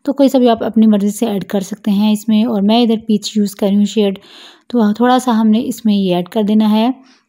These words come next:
इससे बेस हमारी बहुत ही पिंकिश और ऐसे पीच पीच ग्लो देगी। और फिर हमने इसमें स्किन शाइनर ऐड करना है, जिससे हमारी जो बेस है वो बहुत ही शाइन करेगी, हमारे फेस पे एक बहुत ही ज़बरदस्त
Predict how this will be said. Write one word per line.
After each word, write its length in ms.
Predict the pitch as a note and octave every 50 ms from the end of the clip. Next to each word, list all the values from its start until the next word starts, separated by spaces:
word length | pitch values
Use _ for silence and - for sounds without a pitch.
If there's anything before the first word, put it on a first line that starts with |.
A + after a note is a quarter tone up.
| _ _ _ - -
इससे 260 | B3+ - - C#4+ C4+
बेस 240 | A#3+ B3 B3 A#3+ B3 C4
हमारी 360 | B3+ A#3 A3+ G#3+ G#3+ A#3 A3
बहुत 420 | G3 G#3+ G#3+ G#3+ A#3 A#3 - -
ही 260 | A#3 A#3 A#3 A#3 A3+
पिंकिश 640 | A3+ A3+ A#3 G#3+ G#3 G#3 - A#3+ A#3 A3 G#3+ - A#3+
और 280 | G3+ F#3 F#3+ G3 G3+
ऐसे 240 | G3+ F#3+ F#3 - A#3
पीच 280 | A3 A3+ A3 G#3+ G#3+ -
पीच 260 | - A#3+ A3 G#3+ - G#3+
ग्लो 260 | F#3 G3 G3+ G3 G3
देगी। 560 | F3+ G3 G3 G3 F#3 E3 F#3+ A3 B3 B3+ - _ _ _ _ _ _ _ _ _ _ _ _ _ - -
और 220 | - G#3 A3 A3 G3+
फिर 180 | - C4 C#4
हमने 260 | B3+ B3+ B3+ B3 B3+ B3+
इसमें 260 | A#3+ B3 B3 B3 A#3+
स्किन 300 | A#3 - - B3+ A#3+ A3+
शाइनर 420 | A3 - A3+ F3+ F#3 G3 G3+ F#3+
ऐड 180 | F#3 F3 E3 D#3+
करना 260 | - F#3 E3+ E3+ E3+
है, 280 | E3+ F3 F3 F3+ F#3+ F#3+
जिससे 520 | F3 G#3+ A3 - - - B3+ A#3+ A#3+ A#3+
हमारी 360 | G#3+ G#3 G#3 F#3+ F#3+ G3 G3+
जो 160 | F#3+ - A3
बेस 460 | F#3 - - G3+ G#3 A#3 A3+ A3+ - A#3+
है 120 | A3+ A3
वो 80 | G#3+ G3+
बहुत 540 | F#3+ G3 G#3+ G3+ A3 B3 B3 B3 B3 -
ही 180 | A3+ G#3+ A3 G#3+
शाइन 360 | G3+ - - F#3 F3+ G3+ A3
करेगी, 460 | G#3+ - A3 G#3 G#3+ G3 F#3 G#3+ G#3
हमारे 440 | G3+ G3+ G3+ F#3+ F#3+ G3 G3+ A3 A3
फेस 420 | G#3+ A3 - A3 G#3+ A3 A3 - -
पे 60 | A#3 A3
एक 180 | A3+ A3 A3+ -
बहुत 280 | G#3 G3 G3+ A#3 A3+ A3+
ही 40 |
ज़बरदस्त 520 | G3+ F#3 G3 F3+ G3 F#3 F3+ G#3+ A3 G#3+